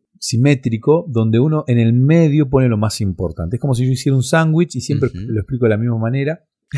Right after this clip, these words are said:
Speaker 1: Eh,
Speaker 2: <laughs>
Speaker 1: y si hiciera un sándwich y pongo pan, lechuga, tomate, y lo más importante es el queso para mí, ¿no? Queso.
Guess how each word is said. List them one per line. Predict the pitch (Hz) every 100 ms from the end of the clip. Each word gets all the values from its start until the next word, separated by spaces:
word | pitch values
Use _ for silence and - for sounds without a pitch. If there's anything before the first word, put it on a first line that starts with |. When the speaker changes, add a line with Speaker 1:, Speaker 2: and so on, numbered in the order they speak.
| 120
Speaker 1:
Eh, | 113 104
Speaker 2:
<laughs> | 110
Speaker 1:
y | 98
si | 104
hiciera | - 143
un | 131
sándwich | 156 156 165 151
y | 135
pongo | 135 131 131 135 - _ _
pan, | 147 151 175 190 _ _ _ 113
lechuga, | 110 110 - 160 160 -
tomate, | 123 143 143 160 165
y | 123
lo | 135
más | 156 156
importante | 139 147 170 151
es | 127
el | 107
queso | 92 - -
para | 92 92
mí, | 87 78
¿no? | 139 139 -
Queso. | - 107 - - 92